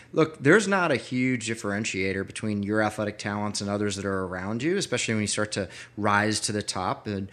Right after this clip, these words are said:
there's a lot of people out there that could step onto a field, that can step onto a court, that can go into the water.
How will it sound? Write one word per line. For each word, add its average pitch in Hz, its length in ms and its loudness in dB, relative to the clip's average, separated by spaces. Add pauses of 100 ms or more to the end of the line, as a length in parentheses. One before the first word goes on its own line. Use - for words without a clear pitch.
(280)
there's 110 120 -6
a 104 60 -4
lot 113 460 2
of 127 200 0
people 147 280 0
out 117 120 2
there 113 140 2
that 107 100 -2
could 107 120 -8
step - 280 -4
onto 110 460 -2
a 113 120 -6
field, 107 640 -2
that 104 160 -6
can 104 140 -4
step - 280 -2
onto 117 200 0
a 113 80 0
court, 127 500 0
that - 140 -14
can 95 100 -8
go 110 240 -2
into 117 140 0
the 113 80 0
water. 107 420 -2